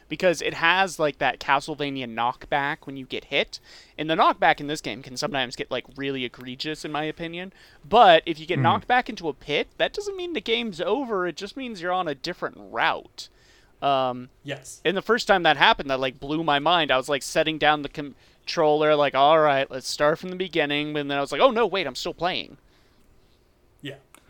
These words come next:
Speaker 3: I think that's
Speaker 2: Yeah, it's
Speaker 3: cool.
Speaker 2: also got the, uh, a level select, um,
Speaker 1: Mm-hmm.
Speaker 2: like, you get game over, it's not a total wash. You can, you can start from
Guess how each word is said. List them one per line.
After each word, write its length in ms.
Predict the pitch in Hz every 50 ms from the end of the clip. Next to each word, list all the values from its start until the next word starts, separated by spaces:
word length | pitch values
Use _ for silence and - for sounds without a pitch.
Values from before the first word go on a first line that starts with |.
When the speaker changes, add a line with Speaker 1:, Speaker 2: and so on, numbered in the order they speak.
| _ _ _ _ _ _ _ _ -
Speaker 3:
I 80 | 202 220
think 120 | 294 262
that's 160 | 233 208 123 113
Speaker 2:
Yeah, 80 | 110 107
it's 100 | - 123
Speaker 3:
cool. 80 | 156
Speaker 2:
also 420 | 170 175 - 226 185 160 147 131 120
got 460 | 120 131 123 120 117 - _ _ -
the, 220 | 123 113 107 104
uh, 300 | 104 101 98 98 98 95 95 95 - - - _ _ _ _
a 100 | - 117
level 400 | 98 101 107 131 135 127 104 98
select, 640 | - - - 107 101 98 95 92 90 - - - - - _ _ - _
um, 440 | - 107 98 95 95 92 92 90 - _ _ _ _ _ -
Speaker 1:
Mm-hmm. 420 | 160 - - 151 131 127 131 127 117
Speaker 2:
like, 360 | 104 95 90 - - - - _ - - - - - _ _ _ _ _ _ -
you 80 | 107 104
get 180 | 120 117 110
game 200 | 107 107 104 104
over, 400 | 107 113 120 113 101 101 95 95 95
it's 180 | 92 - -
not 260 | 110 101 101 101 104 - -
a 80 | 120 104
total 360 | - - 110 98 95 95 92
wash. 500 | 92 104 104 101 90 - - - - - -
You 40 | _
can, 300 | - 101 95 92 90 92
you 120 | 92 95
can 220 | - - 98 90 87
start 480 | - - - 98 95 92 - - -
from 440 | - - 104 95 92 90 90 87